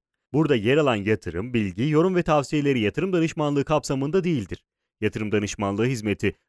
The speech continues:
aracı kurumlar, portföy yönetim şirketleri, mevduat kabul etmeyen bankalarla müşteri arasında imzalanacak yatırım danışmanlığı sözleşmesi çerçevesinde sunulmaktadır.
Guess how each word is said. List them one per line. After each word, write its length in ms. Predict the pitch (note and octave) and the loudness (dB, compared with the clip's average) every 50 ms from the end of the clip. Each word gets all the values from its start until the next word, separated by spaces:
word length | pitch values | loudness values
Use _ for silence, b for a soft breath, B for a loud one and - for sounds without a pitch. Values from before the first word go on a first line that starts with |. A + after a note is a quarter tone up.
| _ | _
aracı 300 | - G#2+ G#2+ G#2+ G#2 F#3 | 0 2 2 2 2 0
kurumlar, 520 | F#3+ - E3 B2 G#2 F2+ E2+ F2 G#2 C#3+ D3+ - _ _ | -2 -2 0 0 0 -2 -2 0 -2 -2 -2 -4 _ _
portföy 380 | - F#3+ G#3 G3+ - A3 F#3+ D#3 | 2 4 4 4 4 4 4 6
yönetim 300 | B2 A2 G#2+ - F3 F3 | 4 2 2 0 -2 -2
şirketleri, 600 | - D#3+ - - G#2+ F#2 E2+ F#2+ F#2 E2 A#2 B2 - _ _ _ | -4 -4 -2 -2 -2 -2 -2 -4 -2 0 -2 -2 -2 _ _ _
mevduat 360 | A2 B2 B2+ C3+ C#3+ C#3+ - | 2 4 4 6 4 4 4
kabul 220 | - C#3 C3 C3 D3 | 2 0 2 2 2
etmeyen 400 | D3 - - C#3 B2+ B2+ B2 A#2+ | 2 0 0 0 0 0 2 2
bankalarla 600 | B2 C#3 C#3+ - C#3 A#2+ A2 G#2 G2+ G2 G2+ F#2+ - _ _ _ - | 2 0 0 0 2 2 4 4 4 2 2 0 -2 _ _ _ -8
müşteri 300 | A2 G#2+ - - D3 F#3 | -6 -2 -2 0 2 2
arasında 320 | G3 F3 E3 - - E3+ | 2 2 0 -2 -2 -2
imzalanacak 680 | D#3+ D3+ C#3+ D#3 D3 C#3+ C#3+ C#3+ C#3 - D3+ C#3 - | -2 2 2 2 2 2 2 0 0 0 0 0 0
yatırım 300 | C3 A2 - C#3 F3 F3 | -2 -2 -2 -2 -2 0
danışmanlığı 540 | E3+ E3 D#3+ - - D#3 C#3+ C#3+ C#3+ C#3+ C#3 | 0 0 0 0 0 -2 0 0 2 0 0
sözleşmesi 600 | - C#3 C3 A#2 A#2+ B2 - - C3 B2 - F#3+ | 2 2 2 2 2 0 0 -2 -4 -6 -6 -2
çerçevesinde 580 | - F3+ E3 D3+ - E3 D3+ D#3 - - C#3+ B2+ | 0 2 2 2 2 0 0 0 -2 -2 -4 -4
sunulmaktadır. 720 | - C3+ A#2+ A#2+ A2+ A2+ A2+ - - A#2 G#2+ G#2+ G#2 - | -4 -4 -4 -2 0 0 -2 0 0 0 0 0 -4 -8